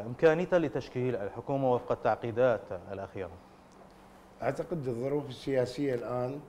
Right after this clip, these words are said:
Speaker 2: انفرجت خلال هذا اليوم وتغيرت الصورة، ولا بد من البلوغ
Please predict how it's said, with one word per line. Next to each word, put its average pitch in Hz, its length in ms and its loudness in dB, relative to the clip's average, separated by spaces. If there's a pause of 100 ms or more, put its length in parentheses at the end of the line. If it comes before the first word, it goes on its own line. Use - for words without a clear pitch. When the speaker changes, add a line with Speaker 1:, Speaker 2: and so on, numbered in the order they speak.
(640)
Speaker 2:
انفرجت 113 640 -2 (840)
خلال 117 340 2
هذا 107 340 0
اليوم 113 460 0 (760)
وتغيرت 120 800 0
الصورة، 123 480 -4 (640)
ولا 117 140 2 (120)
بد 117 300 -10
من 110 160 -10
البلوغ 113 400 -10